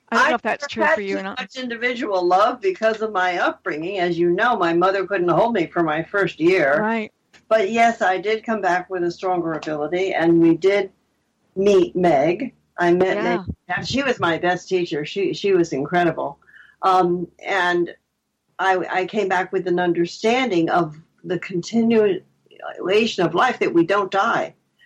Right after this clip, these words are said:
Speaker 2: that we
Speaker 1: Right.
Speaker 2: go on to different experiences. We're a spark in the universe. And then we sit with our masters and we design our next life and pick our next parents. And the way that we design our life is we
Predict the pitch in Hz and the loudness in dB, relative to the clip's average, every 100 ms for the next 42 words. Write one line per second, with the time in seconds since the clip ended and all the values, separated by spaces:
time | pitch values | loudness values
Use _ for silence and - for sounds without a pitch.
0 | _ - 196 196 214 196 - 196 202 208 | _ -2 2 2 0 -4 -8 -2 0 0
1 | 202 _ _ - 185 214 220 226 180 175 | -4 _ _ -6 -4 -2 -2 -2 -4 -6
2 | - - 226 247 220 170 165 101 - _ | -10 -2 0 0 0 -2 -2 -4 -6 _
3 | _ _ - 190 185 - - 139 208 202 | _ _ 0 2 2 -2 -2 2 2 0
4 | 214 185 180 233 247 165 147 156 - _ | 0 0 0 -2 -4 -6 -8 -10 -16 _
5 | _ _ - 185 185 208 214 190 190 170 | _ _ -2 2 2 2 0 2 2 0
6 | - 240 226 190 165 170 170 208 226 - | -2 -2 -2 -2 2 2 2 0 -2 -4
7 | 147 190 - - _ _ _ _ _ _ | -4 -4 -8 -18 _ _ _ _ _ _
8 | _ _ _ 190 190 180 175 170 185 180 | _ _ _ 0 2 2 2 0 0 0
9 | 190 202 - 180 175 170 285 - 160 143 | 0 -2 -2 -2 0 -2 -2 -6 -4 -2
10 | 180 196 175 180 233 214 185 170 190 294 | -2 -4 -6 -4 -4 0 0 2 0 -2
11 | - 202 147 143 180 - _ - - _ | -8 -6 -4 -4 -6 -8 _ -20 -20 _
12 | - 196 190 190 226 262 247 214 208 196 | -2 0 2 2 2 2 0 0 -2 -2
13 | 185 196 196 185 175 170 262 262 208 180 | -4 -2 0 2 2 2 0 0 -4 -6
14 | 175 185 190 175 | -4 -2 0 -2